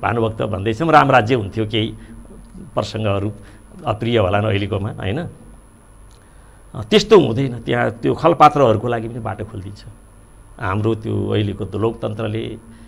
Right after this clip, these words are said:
होइन, अथवा गणतन्त्रले त्यस्ता पात्रहरूलाई पनि ल्याइदिएको हुन्छ। एकातिर त्यो देशलाई यसरी बनाऊँ, देशलाई सङ्गठित तरिकाले अझ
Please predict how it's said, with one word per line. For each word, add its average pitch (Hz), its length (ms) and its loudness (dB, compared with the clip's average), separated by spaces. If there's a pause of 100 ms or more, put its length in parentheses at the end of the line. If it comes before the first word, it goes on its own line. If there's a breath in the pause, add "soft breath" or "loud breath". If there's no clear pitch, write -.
(220 loud breath)
होइन, 98 160 -6
अथवा 110 300 -8
गणतन्त्रले 113 720 -2 (440 soft breath)
त्यस्ता 202 280 8
पात्रहरूलाई 120 680 6
पनि 120 180 -10
ल्याइदिएको 98 440 -8
हुन्छ। 90 200 -14 (480)
एकातिर 151 440 4
त्यो 127 240 -2
देशलाई 131 480 0
यसरी 127 240 -4
बनाऊँ, 120 400 0
देशलाई 113 280 -4
सङ्गठित 110 480 -6
तरिकाले 117 500 0 (320 loud breath)
अझ 113 120 0